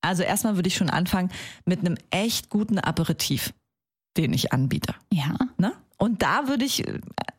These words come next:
Speaker 1: sag ich jetzt nur, würde ich schon so ein bisschen strategisch vorgehen, dass der auch ordentlich Bums hat, ne? Also <laughs>
Speaker 2: Yvonne!
Speaker 1: Ja, sorry.
Speaker 2: Du bist ja hinterhältig.
Speaker 1: Ja,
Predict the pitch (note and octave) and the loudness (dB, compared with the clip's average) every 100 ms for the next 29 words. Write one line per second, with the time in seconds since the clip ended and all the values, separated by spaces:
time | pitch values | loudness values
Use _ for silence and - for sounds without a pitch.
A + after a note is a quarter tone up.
0 | _ _ _ _ _ _ C3 - D3+ G3+ | _ _ _ _ _ _ -4 0 0 0
1 | - G3 E3+ F3 A3 - D4 C#4+ B3 A3+ | 0 0 2 2 0 0 0 2 2 2
2 | A3 A3+ G#3 G3 - - - - - - | 2 2 2 0 -4 -16 -18 -18 -6 -4
3 | F3+ A#3 A#3 A#3+ A#3+ G3 G3 F3 F3+ F3+ | 0 0 0 0 0 2 2 0 0 0
4 | E3+ - E3+ - G#3 G#3 - F3+ D3 D#3+ | 2 2 2 0 0 0 0 0 2 0
5 | - F#3 F4 - _ _ - F#3 E3 G3 | 0 -2 -2 -8 _ _ -4 0 2 2
6 | G#3 G3 G3 G#3+ E3 F#3+ F3+ F4 B4 A3+ | 2 2 2 2 2 2 2 2 2 2
7 | F3+ E3+ G3+ B3 D#4 D#4+ B3 A#3 C4+ F#3+ | 2 2 2 2 2 2 0 0 0 0
8 | D3 C#3+ G#3+ B3 E3 D#3 F3+ E3+ - C4 | 0 0 0 2 2 2 2 2 2 2
9 | - - | 0 -2